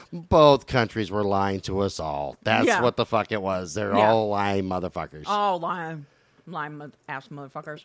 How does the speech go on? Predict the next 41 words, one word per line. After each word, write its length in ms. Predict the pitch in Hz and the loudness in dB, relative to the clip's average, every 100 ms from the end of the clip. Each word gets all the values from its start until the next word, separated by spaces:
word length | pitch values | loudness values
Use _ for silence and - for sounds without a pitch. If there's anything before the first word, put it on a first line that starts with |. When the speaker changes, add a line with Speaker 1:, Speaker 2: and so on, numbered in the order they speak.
| 147 - 120 - | -10 -8 -12 -12
Speaker 1:
<laughs> 100 | 127 - - - _ _ | -16 -16 -20 -20 _ _
Speaker 2:
So 220 | - 294 | 0 0
this 260 | 254 415 - | 0 -6 -6
leads 280 | 330 277 - | -8 -8 -10
to 100 | 269 | -8
uncomfortable 460 | 233 262 262 311 254 | -8 -8 -10 -8 -10
questions 500 | - 190 185 190 190 | -4 -6 -4 -8 -4
left 220 | 175 170 | -4 -4
unanswered. 580 | 185 175 175 170 - 127 - _ _ _ - | -6 -8 -8 -10 -12 -16 -18 _ _ _ -6
Maybe 420 | 214 277 349 349 | -2 0 0 -4
we 120 | 302 | -6
should 160 | 285 247 | -10 -8
consider 400 | 254 247 202 196 | -6 -4 -4 -4
the 100 | 190 | -6
following 540 | - 254 247 180 175 | -2 -2 0 -4 -6
when 160 | 180 185 | -6 -6
we 80 | 180 | -4
come 160 | 196 | -6
to 80 | 185 | -4
our 120 | 175 | -6
own 180 | 170 165 | -6 -12
conclusion. 640 | 175 170 254 254 165 131 - _ _ _ _ - | -12 -10 -6 -6 -8 -12 -16 _ _ _ _ -6
There 220 | 220 220 | -2 0
are 40 | |
a 60 | 214 | 0
few 220 | 247 339 | -2 -8
things 320 | - 262 247 | -6 -6 -6
that 100 | 240 | -2
have 120 | 202 165 | -4 -2
come 180 | 214 226 | -6 -6
to 100 | 294 | -4
light 360 | 220 170 175 _ _ _ _ _ _ _ | -2 -2 -4 _ _ _ _ _ _ _
that 260 | 208 - 202 | -6 -4 -2
were 160 | 208 196 | -2 -4
once 300 | 180 185 - | -4 -10 -8
considered 380 | 202 175 160 | -10 -8 -10
classified. 480 | 160 156 156 160 135 - _ _ - | -6 -6 -6 -10 -14 -14 _ _ -18
Okay? 360 | 185 202 180 220 _ _ _ | -8 -4 -4 -6 _ _ _
In 160 | 180 180 | -12 -6
nineteen 320 | 185 240 311 | -6 -6 -8
fifty-one, 580 | - 330 370 311 196 202 | -10 -12 -10 -6 -6 -6